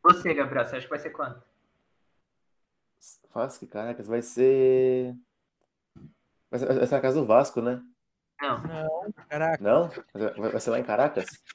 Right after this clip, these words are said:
Speaker 3: É.
Speaker 2: Não, vai ser zero a zero esse jogo.
Speaker 3: Yuri,
Speaker 2: Zero a zero.
Speaker 3: e você, Yuri? E você, Yuri?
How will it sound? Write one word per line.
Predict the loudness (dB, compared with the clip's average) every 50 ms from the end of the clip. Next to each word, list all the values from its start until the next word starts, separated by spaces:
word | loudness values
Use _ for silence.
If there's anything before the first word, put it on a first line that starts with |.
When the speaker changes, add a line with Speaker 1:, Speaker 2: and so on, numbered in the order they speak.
| _ -12
Speaker 3:
É. | -10 -10 -10 -12 -14 _ -14 -14 -14 -14 -16 _ -20 _ _ _ _ _ _ -10
Speaker 2:
Não, | -6 -4 -2
vai | -2 0
ser | -2 0
zero | 0 2 4 4
a | 4
zero | 6 4 4
esse | 4 2 -8
jogo. | -12 -12 -12 -16 _ _ _ _ _ _ _ _ _ _ _ _ _ _ _ _ -20 -20 -20 -20 _ _ _ _ _ _ _ _ _ _ _ _ _ _ _ _ _ 4
Speaker 3:
Yuri, | 6 8 10 10 8 8
Speaker 2:
Zero | 4 2
a |
zero. | -2 -2 -2 0
Speaker 3:
e | 0
você, | 2 0 -2 -2 -6 -6 -4
Yuri? | -4 -4 -4 -6 -8 -10
E | -10
você, | -10 -8 -6 -4 -4
Yuri? | -4 -6 -10 -14 -18 -20